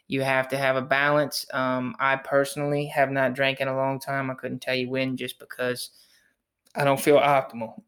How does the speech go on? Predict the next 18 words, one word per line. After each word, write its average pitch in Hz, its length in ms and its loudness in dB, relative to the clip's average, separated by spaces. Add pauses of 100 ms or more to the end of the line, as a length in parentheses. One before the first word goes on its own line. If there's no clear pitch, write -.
right 131 200 -2
now. 131 360 2
I'm 131 180 0
just 127 320 -4
all 139 220 8
about 139 440 4 (680)
optimizing 139 680 0
everything. 143 640 -2
And, 131 300 -2
uh, 127 180 0
I'm 143 160 2
an 147 80 4
example 147 800 2 (300)
to - 140 8
a 147 40 8
lot 147 180 6
of 143 100 -2
people. 139 540 2